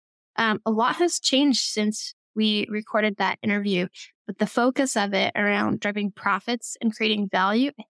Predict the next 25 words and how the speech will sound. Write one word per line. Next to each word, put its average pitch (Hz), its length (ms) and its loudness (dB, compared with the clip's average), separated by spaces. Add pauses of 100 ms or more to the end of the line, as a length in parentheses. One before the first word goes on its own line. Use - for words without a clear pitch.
think, 403 200 0
is 277 140 0
a 226 80 0
topic 220 460 -4
that 208 160 -2
is 196 120 -6
still 247 440 0 (760)
pretty 311 400 4
relevant, 247 720 2
um, 220 180 0
especially 226 420 0
considering, 208 840 -2 (100)
uh, 214 240 2
what's 208 240 -4
going 208 180 2
on 202 220 2
in, 196 260 2
in 220 140 2
the 202 80 0
world 196 200 0
today. 202 280 0
So 220 160 0
maybe 269 320 6
before 220 340 0
I, 233 220 2